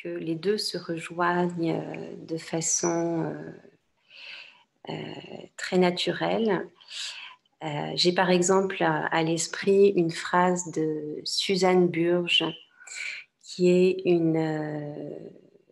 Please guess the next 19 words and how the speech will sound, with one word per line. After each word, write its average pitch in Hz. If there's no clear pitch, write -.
chorégraphe, 156
euh, 156
contemporaine, 156
qui -
dit, 208
euh, « 156
Fais 240
attention 185
à 165
ce -
que 202
tu 196
danses, 156
parce 170
que 180
ce 180
que 170
tu 233
danses, 156